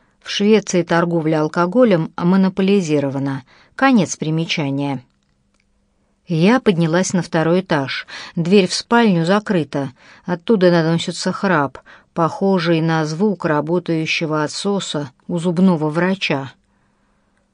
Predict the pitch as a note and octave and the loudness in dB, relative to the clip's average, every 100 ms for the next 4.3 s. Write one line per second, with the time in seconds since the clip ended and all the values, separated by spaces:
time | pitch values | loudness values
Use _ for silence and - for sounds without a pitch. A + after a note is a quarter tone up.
0 | - E3+ E3 E3+ F#3 F3+ F#3+ E3 G3+ G3 | -6 -2 2 2 2 0 0 2 2 2
1 | F#3+ G#3+ A3+ - F3 D3 D3+ C3+ D3 C3 | 2 2 2 0 0 0 -4 -4 -6 -6
2 | _ _ _ _ - D3+ D#3 G3+ G#3 D3 | _ _ _ _ -10 -2 0 2 2 0
3 | D3+ C#3+ E3 G3+ G3+ D#3+ D#3+ F#3+ A3 A3+ | 0 0 0 2 2 2 2 0 2 2
4 | D#3 C#3+ - | 0 -2 -8